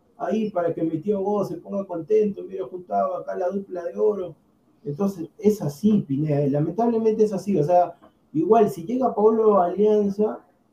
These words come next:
vamos a ver cómo se acopla. Yo sí, si llega Paolo a Alianza, lamentablemente el Zorrito, Aldair y todo lo demás,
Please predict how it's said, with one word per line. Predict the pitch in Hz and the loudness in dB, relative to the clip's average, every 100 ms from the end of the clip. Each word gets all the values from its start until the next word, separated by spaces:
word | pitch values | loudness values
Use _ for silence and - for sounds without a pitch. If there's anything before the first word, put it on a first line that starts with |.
| _ - | _ -8
vamos | 214 214 202 | -2 0 0
a | 180 | 0
ver | 190 196 | -2 -4
cómo | 190 185 | -8 -12
se | 151 | -10
acopla. | 147 190 190 170 165 127 123 | -8 -6 -6 -6 -8 -10 -8
Yo | 185 175 | -4 -4
sí, | - 196 151 | -4 -4 -4
si | 131 135 | -4 -4
llega | 165 170 | -2 -2
Paolo | 143 147 160 | 0 0 2
a | 143 | 0
Alianza, | 160 160 147 131 113 - _ _ | 0 -2 -6 -8 -12 -16 _ _
lamentablemente | 127 127 127 160 160 160 160 147 | -4 0 0 0 0 2 0 -2
el | 123 | -2
Zorrito, | 127 123 139 151 156 143 123 117 | -4 -4 -2 0 0 -2 -2 -4
Aldair | 117 117 117 135 156 139 | -4 -4 -4 -2 -2 -2
y | 123 | -4
todo | 143 156 | -4 -2
lo | 143 | 0
demás, | 123 139 175 190 | 0 -4 -6 -10